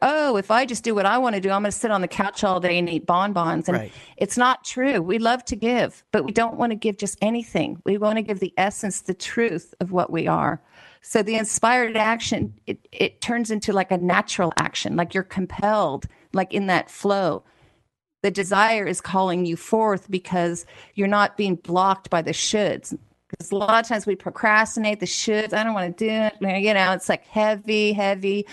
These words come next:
Speaker 1: "I really should exercise. I really should do this. I really should do that." But if it's not coming from an alignment of your true self, it's gonna feel like work. And then it's like, "I should take action. I should really do more." But it's hard.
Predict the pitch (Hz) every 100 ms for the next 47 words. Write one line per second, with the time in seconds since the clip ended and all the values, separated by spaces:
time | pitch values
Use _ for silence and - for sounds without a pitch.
0 | - - 208 240 240 - - 226 208 202
1 | - 196 - 196 190 190 190 180 214 208
2 | 202 - 214 196 202 190 175 185 185 185
3 | 170 175 196 196 - 185 185 175 165 170
4 | - - - - - 220 247 269 - 262
5 | - - 233 220 202 - 202 180 160 156
6 | 175 208 226 254 - _ - 185 185 180
7 | - 190 175 180 180 214 - _ _ _
8 | _ _ - 170 - 233 220 220 196 180
9 | - 240 247 - 190 185 180 190 185 180
10 | - 233 208 - - 165 175 - 180 175
11 | - 214 175 175 175 170 _ _ _ _
12 | - 196 180 160 170 165 165 170 170 -
13 | 208 185 190 - - - - 233 254 123
14 | 101